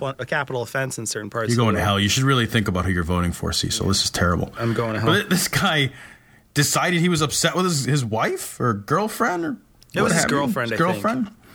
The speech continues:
Speaker 2: And, uh, so he beat her with a hammer for a while, and then, uh, when he was finished up with that, he went and got his Bible.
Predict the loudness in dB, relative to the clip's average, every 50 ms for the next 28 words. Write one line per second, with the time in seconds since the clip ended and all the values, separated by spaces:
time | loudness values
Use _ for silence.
0 | -20 -20 -20 -20 -20 -14 -12 -10 -4 0 0 2 2 2 2 2 2 2 2 0
1 | 0 -2 -4 -2 0 0 0 2 2 2 2 2 2 0 0 0 2 2 2 2
2 | 2 2 0 0 0 0 0 0 0 0 0 0 0 0 2 2 2 2 2 2
3 | 2 2 2 2 2 2 2 0 0 0 2 2 2 0 0 -4 -4 -4 -6 -4
4 | -2 -2 -2 -2 0 0 -2 0 0 0 0 0 0 0 0 0 0 0 0 0
5 | 0 0 0 0 0 0 0 -2 -2 -2 -6